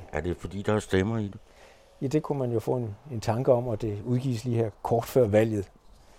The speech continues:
Speaker 2: Men tanken er i hvert fald, at man vil nedsætte et såkaldt panel med ikke mindre end treogtyve deltagere.
Speaker 1: Det lyder voldsomt.
Speaker 2: Det er meget voldsomt, og de skal mødes en to-tre gange,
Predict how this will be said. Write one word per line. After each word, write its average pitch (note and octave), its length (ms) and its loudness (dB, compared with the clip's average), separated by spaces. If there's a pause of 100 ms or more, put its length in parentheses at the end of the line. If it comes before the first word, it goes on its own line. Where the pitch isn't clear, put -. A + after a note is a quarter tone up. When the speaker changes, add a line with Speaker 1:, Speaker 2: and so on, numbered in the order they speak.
(800)
Speaker 2:
Men B2+ 100 4
tanken E3+ 320 12
er D#3+ 100 12
i - 20 12
hvert D#3 140 8
fald, D3+ 220 6
at A#2+ 120 0
man B2 180 0
vil A2+ 100 2
nedsætte C#3 560 4
et A#2+ 180 -6
såkaldt - 580 -4
panel A#2+ 640 2
med D3+ 240 -10
ikke C#3+ 200 -6
mindre C3+ 460 -2
end A2+ 180 -4 (1120)
treogtyve C#3 800 0
deltagere. G2+ 600 0 (880)
Speaker 1:
Det D2+ 80 -6
lyder D#2+ 260 -6
voldsomt. - 560 -10
Speaker 2:
Det C3+ 120 4
er - 100 10
meget B2 260 6
voldsomt, A#2 560 -2
og A2 140 -8
de C3+ 80 -2
skal C3 180 0
mødes C3+ 340 4
en B2 80 -4
to-tre C#3 360 0
gange, B2 320 0